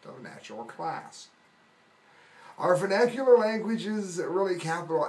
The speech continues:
L languages rather than just imperfect approximations to elite languages? In other words, slang, uh,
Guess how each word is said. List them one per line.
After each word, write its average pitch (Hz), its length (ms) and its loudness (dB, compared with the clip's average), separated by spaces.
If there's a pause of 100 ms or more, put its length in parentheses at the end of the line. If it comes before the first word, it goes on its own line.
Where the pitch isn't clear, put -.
L 147 140 0
languages 165 640 -2
rather 139 320 -2
than 127 180 -6
just 127 240 -10
imperfect 135 560 -6
approximations 113 1040 -8
to 107 180 -10
elite 98 320 -8
languages? 123 600 -10
In 123 80 -10
other 120 160 -4
words, 107 260 -6
slang, 104 540 -8
uh, 104 220 -8